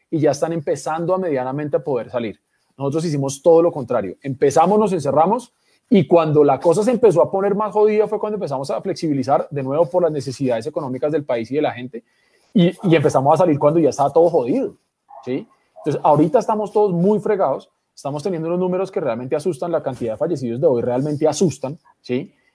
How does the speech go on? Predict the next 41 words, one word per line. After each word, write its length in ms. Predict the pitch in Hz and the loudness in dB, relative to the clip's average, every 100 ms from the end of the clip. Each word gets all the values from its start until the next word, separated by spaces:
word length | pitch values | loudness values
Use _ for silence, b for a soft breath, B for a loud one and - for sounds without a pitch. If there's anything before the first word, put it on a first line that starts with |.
| _ | _
Ayer 380 | 135 143 143 139 | -2 2 4 4
diez 220 | 139 165 | 4 4
mil 160 | 170 170 | 4 2
contagios, 420 | 175 170 165 165 | 0 2 0 0
esa 160 | 160 160 | -4 -6
vaina 240 | 160 160 | -6 -8
asusta, 640 | - 165 - 143 - 143 _ _ _ | -8 -8 -4 -6 -4 -6 _ _ _
¿sí? 300 | - 120 90 _ _ _ - | -12 -10 -10 _ _ _ -10
Entonces, 520 | 131 139 160 165 _ _ _ - | -2 0 0 -2 _ _ _ 2
no 280 | 165 190 | 4 6
hay 100 | 196 214 | 6 4
estrategia 440 | 233 214 147 147 | 0 0 0 -2
ganadora 340 | 190 139 135 | -2 -2 -2
ni 80 | 139 | -2
estrategia 340 | 170 170 131 117 | -4 -6 -4 -4
perdedora, 500 | 175 117 156 - _ _ _ | -4 -2 -4 -6 _ _ _
¿sí? 320 | - 123 214 _ - | -14 -12 -14 _ -18
O 80 | 123 | -6
sea, 180 | 135 127 | -4 -4
simplemente 520 | 135 123 151 170 180 | -4 -2 -2 -2 -2
lo 120 | 190 | -2
que 100 | 165 | -2
siempre 320 | 131 117 - | -4 -2 0
nos 100 | 180 | 0
dijo 180 | 143 127 | 0 2
Leo, 240 | 156 165 - _ - 247 - | 2 2 -2 _ -16 -12 -2
el 120 | 147 | 0
ritmo 320 | 143 147 139 | 4 4 4
lo 140 | 175 185 | 4 6
va 80 | 135 | 4
a 20 | |
ir 60 | |
dando 200 | 139 147 | 2 2
la 140 | 180 170 | 4 4
pandemia 520 | 147 131 135 156 - | 2 0 0 -2 -6
en 120 | 175 147 | -8 -4
cada 300 | 139 131 - | 0 0 0
país, 320 | 160 139 143 | 0 0 -4
en 120 | 165 | -10
cada 280 | 151 170 180 | -4 0 0
ciudad. 580 | 180 160 127 127 180 - | -2 -6 -4 0 -2 -4